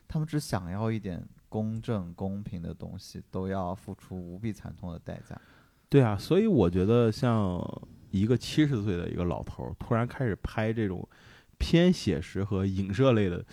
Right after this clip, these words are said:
Speaker 2: 这种影片了，这个就很有意思啊。这按理说这是二十岁年轻人最想拍的事儿，但是他七十岁了之后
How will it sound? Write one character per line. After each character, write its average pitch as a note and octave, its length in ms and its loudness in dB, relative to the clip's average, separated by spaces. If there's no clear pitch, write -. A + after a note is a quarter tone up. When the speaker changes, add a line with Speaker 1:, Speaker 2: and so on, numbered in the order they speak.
Speaker 2:
这 G#2+ 120 2
种 F#2 220 2
影 F#2 220 -2
片 G2 200 -2
了， F#2 240 -2
这 F#3 120 -4
个 D#3+ 200 2
就 A3 120 -4
很 D#3+ 160 6
有 D#3 140 8
意 G2 160 4
思 - 160 -6
啊。 D#2 140 -8
这 - 80 0
按 E3+ 120 4
理 B2+ 120 6
说 C3 180 0
这 D3 80 0
是 C#3 140 2
二 D#3+ 200 6
十 A2 60 6
岁 G#2+ 200 2
年 F#2+ 180 2
轻 C#3 140 2
人 G#2 140 2
最 F#2+ 80 0
想 E2+ 160 -4
拍 - 220 -6
的 D#2 80 -6
事 F2 80 -4
儿， - 140 -6
但 A2+ 140 0
是 A2 180 4
他 C#3+ 200 2
七 - 260 -2
十 C#3 160 4
岁 G#2+ 140 4
了 F2+ 80 2
之 F#2+ 140 0
后 F#2+ 220 0